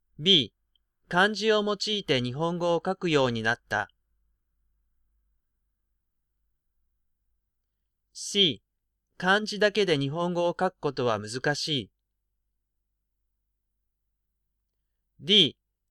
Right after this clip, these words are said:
仮名文字を使って自由に日本語が書けるようになった。二。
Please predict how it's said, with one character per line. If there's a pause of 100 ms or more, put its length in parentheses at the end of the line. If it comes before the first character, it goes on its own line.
(140)
仮
名
文
字
を
使
っ
て
自
由
に
日
本
語
が
書
け
る
よ
う
に
な
っ
た。 (3250)
二。